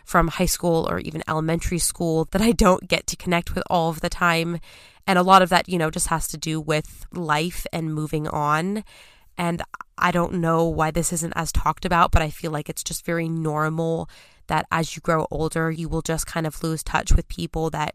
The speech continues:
in one point of your life used to be your absolute closest friend. And I think for the longest time, I held a lot of guilt about that.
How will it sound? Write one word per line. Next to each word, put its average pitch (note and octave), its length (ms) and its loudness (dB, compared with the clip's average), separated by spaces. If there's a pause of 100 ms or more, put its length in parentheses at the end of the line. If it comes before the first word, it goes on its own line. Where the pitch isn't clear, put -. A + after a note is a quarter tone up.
(240)
in E3 180 -4
one D#3+ 220 0
point E3 220 4
of - 100 -6
your E3 80 -2
life D#3+ 280 -2
used - 180 -6
to E3+ 80 -4
be D#3+ 100 -4
your D3 220 -4
absolute - 500 0
closest - 500 -4
friend. E3 460 0 (380)
And G#3 100 4
I G#3 80 4
think C#4 180 2
for - 120 0
the G3+ 80 2
longest F3+ 400 2
time, E3 340 -2
I E3 100 0
held D#3+ 460 -6 (320)
a F3 80 2
lot E3+ 220 2
of D3+ 200 -8
guilt C#3+ 240 -2
about E3+ 300 2
that. - 400 0